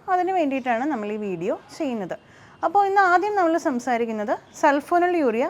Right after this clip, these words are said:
എന്ന കാറ്റഗറിയിലുള്ള മരുന്നിനെ പറ്റിയാണ്. സൾഫോണൽ യൂറിയ എങ്ങനെയാണ് പ്രവർത്തിക്കുന്നത്? അത് ചെന്നിട്ട് നമ്മളുടെ ബീറ്റാ കോശങ്ങളെ, അതായത് ഇൻസുലിൻ ഉൽപ്പാദിപ്പിക്കുന്ന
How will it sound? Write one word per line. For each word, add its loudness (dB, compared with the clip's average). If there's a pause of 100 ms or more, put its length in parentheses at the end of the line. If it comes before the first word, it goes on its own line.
(140)
എന്ന -2 (100)
കാറ്റഗറിയിലുള്ള -2 (460)
മരുന്നിനെ 2
പറ്റിയാണ്. -6 (420)
സൾഫോണൽ 2
യൂറിയ 2
എങ്ങനെയാണ് 0
പ്രവർത്തിക്കുന്നത്? -4 (380)
അത് 0 (100)
ചെന്നിട്ട് -2 (380)
നമ്മളുടെ 2
ബീറ്റാ 4 (100)
കോശങ്ങളെ, -2
അതായത് 0 (140)
ഇൻസുലിൻ 0
ഉൽപ്പാദിപ്പിക്കുന്ന 0